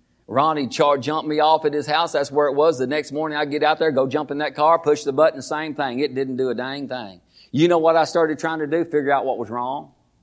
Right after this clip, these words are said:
But you know, in my lightning quick mind, I figured it had to be something to do with battery. And so I took that battery out, took it to Napa, went and bought me a brand new b-, battery, paid a hundred and some odd dollars for that battery, put that sucker in there,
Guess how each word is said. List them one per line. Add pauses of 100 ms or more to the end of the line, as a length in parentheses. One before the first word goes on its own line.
(260)
But
you
know,
in
my
lightning
quick
mind,
I
figured
it
had
to
be
something
to
do
with
battery. (2250)
And
so
I
took
that
battery
out,
took
it
to
Napa, (140)
went
and
bought
me
a
brand
new
b-,
battery,
paid
a
hundred
and
some
odd
dollars
for
that
battery, (220)
put
that
sucker
in
there,